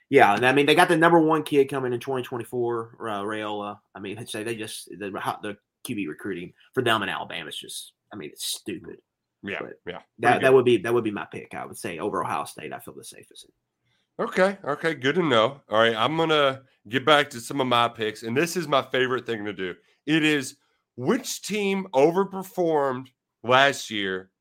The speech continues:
Speaker 2: and is going to come back down to earth in year two.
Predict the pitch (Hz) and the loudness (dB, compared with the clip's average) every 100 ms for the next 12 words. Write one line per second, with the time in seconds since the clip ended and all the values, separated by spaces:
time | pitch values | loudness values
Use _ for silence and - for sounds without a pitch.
0 | - 120 120 117 113 - - 139 147 147 | -4 0 0 -2 -8 -8 0 4 4 4
1 | 143 139 131 117 - _ - 139 131 123 | -2 -8 -8 -10 -16 _ -4 -2 0 -2
2 | 120 117 113 104 107 104 98 98 95 - | -2 -2 0 0 -2 -4 -8 -8 -8 -8
3 | 98 | -10